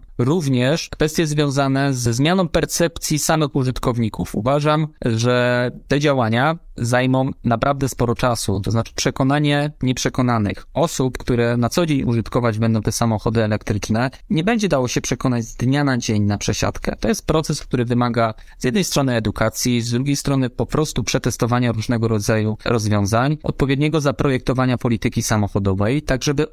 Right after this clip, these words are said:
ona w sposób nie drastyczny, ale taki ustrukturyzowany, transformowała tą naszą flotę. I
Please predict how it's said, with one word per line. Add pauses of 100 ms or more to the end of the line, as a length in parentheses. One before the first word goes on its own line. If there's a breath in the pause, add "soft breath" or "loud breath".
ona (160)
w
sposób (160 loud breath)
nie (120)
drastyczny,
ale
taki
ustrukturyzowany,
transformowała
tą
naszą
flotę. (180)
I